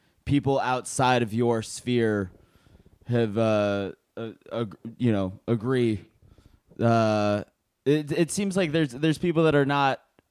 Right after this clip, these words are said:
Anthony Fantano fans that don't even, like, really pay attention to you that on, you know, all of the, the hip hop blogs are like, "Yeah, this, you know, this is a,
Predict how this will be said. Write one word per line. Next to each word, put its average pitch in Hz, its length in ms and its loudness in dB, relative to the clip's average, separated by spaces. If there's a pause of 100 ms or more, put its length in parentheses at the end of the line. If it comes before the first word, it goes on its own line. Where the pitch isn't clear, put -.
Anthony 135 360 0
Fantano 123 540 0
fans 117 720 -2 (300)
that 113 80 -4
don't 139 180 4
even, 123 240 4
like, 113 200 0
really 123 180 2
pay 123 180 0
attention 113 400 -2
to - 140 -4
you 113 140 4
that 107 280 2 (640)
on, 131 400 0
you 135 140 2
know, 110 380 0
all 120 200 2
of 107 120 -6
the, 113 460 -2
the 113 160 -4
hip 117 260 -8
hop 110 340 -4 (680)
blogs 113 580 6
are 107 200 2
like, 98 320 -2
"Yeah, 117 280 0
this, 107 380 -4
you 113 140 0
know, 98 220 0 (120)
this 104 180 -2
is 107 120 2
a, 104 360 0